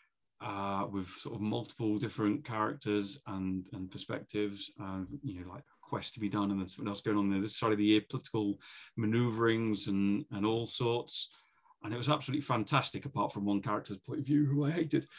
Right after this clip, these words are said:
Um, but then it was made up for 'cause it had Gwenna Sharp, and she's an absolutely fantastic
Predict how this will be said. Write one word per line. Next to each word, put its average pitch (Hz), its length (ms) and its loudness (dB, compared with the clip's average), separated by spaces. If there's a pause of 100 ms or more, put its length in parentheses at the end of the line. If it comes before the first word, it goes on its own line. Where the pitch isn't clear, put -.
(260)
Um, 196 640 8
but 185 180 12
then 196 160 12
it 196 80 6
was 202 140 8
made 202 180 10
up 220 100 10
for 165 220 6
'cause 135 140 2
it 151 80 8
had 156 160 6
Gwenna 160 200 10
Sharp, 160 360 6
and 107 100 2
she's 127 180 2
an 135 60 4
absolutely 135 320 -4
fantastic - 1000 -6